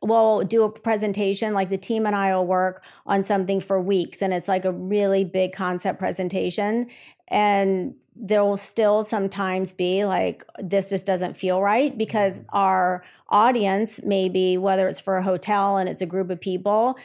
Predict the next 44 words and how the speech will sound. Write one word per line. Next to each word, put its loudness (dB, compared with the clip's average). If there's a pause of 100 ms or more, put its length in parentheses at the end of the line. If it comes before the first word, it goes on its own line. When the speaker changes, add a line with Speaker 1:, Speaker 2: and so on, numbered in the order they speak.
(180)
Speaker 1:
they 2 (220)
might 0
not, 0 (360)
they 2
might 2
not -2
have -2
seen -2
it -4
before. -4
Speaker 2:
Mm. -6 (100)
Speaker 1:
And, 0
and 0
I 0
strive -2
for -4
that. -2
I 0
wanna 0
do 0
something -2
that 0
is -4
unique -2
and -4
site -4
specific. -2 (260)
And, 0 (100)
and 0
so -2
they 0
might 0
not -2
see -4
it -2
before. 0
So -4
they 0
get 0
a 0
little, 0
a 0
little 0
timid. -4